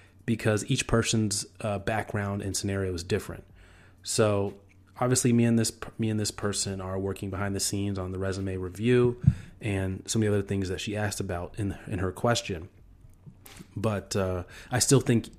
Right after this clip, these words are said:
there will be a lot to gain from this response for you guys.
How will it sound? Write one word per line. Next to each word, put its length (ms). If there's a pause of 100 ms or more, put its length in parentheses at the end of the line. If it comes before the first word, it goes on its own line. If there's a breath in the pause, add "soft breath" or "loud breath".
(120)
there 100
will 80
be 100
a 60
lot 240
to 80
gain 260
from 160
this 220
response 680
for 240
you 160
guys. 480